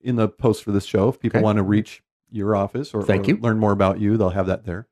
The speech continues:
Speaker 2: Thank you very much. Appreciate that. Uh, my, my, my parting is, uh, uh, uh, just, uh, prevention. We have control over s-, over a lot of our diseases, including this, and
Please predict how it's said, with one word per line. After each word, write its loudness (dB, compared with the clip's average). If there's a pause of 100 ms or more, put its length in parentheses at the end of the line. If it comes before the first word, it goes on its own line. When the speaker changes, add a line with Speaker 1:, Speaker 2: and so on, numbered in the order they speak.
(120)
Speaker 2:
Thank -8
you -4
very 0
much. -6
Appreciate -2
that. -8 (720)
Uh, 4
my, 4
my, 4
my 2
parting 4
is, 4
uh, -12
uh, 0
uh, 4
just, -2 (100)
uh, 2
prevention. -2
We 4
have 2
control 2
over 2
s-, -14 (120)
over 2
a 4
lot 4
of 2
our 4
diseases, 0
including 0
this, 0
and 0